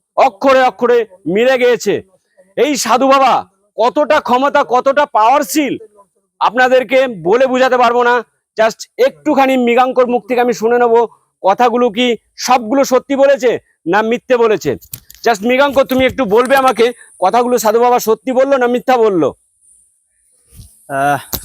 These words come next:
Speaker 2: তো প্রিয় দর্শক বন্ধুরা, ইনি, আহ, সত্যি কথা বলতে মানে জেঠু, আহ, কোনো, আহ, ডিগ্রি নেই, but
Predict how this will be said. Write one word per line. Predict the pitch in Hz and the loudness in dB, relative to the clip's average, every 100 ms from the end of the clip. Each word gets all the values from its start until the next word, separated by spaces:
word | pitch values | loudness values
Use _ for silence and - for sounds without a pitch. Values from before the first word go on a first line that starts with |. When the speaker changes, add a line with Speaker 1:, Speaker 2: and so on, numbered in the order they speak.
| - | -2
Speaker 2:
তো | 190 202 196 - | 2 2 -2 -4
প্রিয় | - 226 | -2 0
দর্শক | 214 220 262 | 2 0 0
বন্ধুরা, | 254 254 240 262 - _ _ - - - _ _ _ _ | 2 2 2 2 -4 _ _ -20 -20 -20 _ _ _ _
ইনি, | 196 233 285 285 | 0 2 4 0
আহ, | 254 - _ _ 185 190 190 180 | -4 -12 _ _ -2 0 0 -2
সত্যি | 175 - 190 | -4 -8 -4
কথা | 233 | 0
বলতে | 233 247 233 262 | 0 0 2 2
মানে | 240 240 | 2 2
জেঠু, | 180 208 226 262 | 2 0 2 0
আহ, | 240 - - 160 165 | 0 -6 -2 0 0
কোনো, | 196 220 240 | 0 0 2
আহ, | 165 185 185 175 165 | 0 0 0 -2 -6
ডিগ্রি | 160 214 247 269 | -2 -2 0 2
নেই, | 214 202 - _ _ _ _ _ _ _ _ _ - | 2 -2 -6 _ _ _ _ _ _ _ _ _ -8
but | 151 269 | -2 -2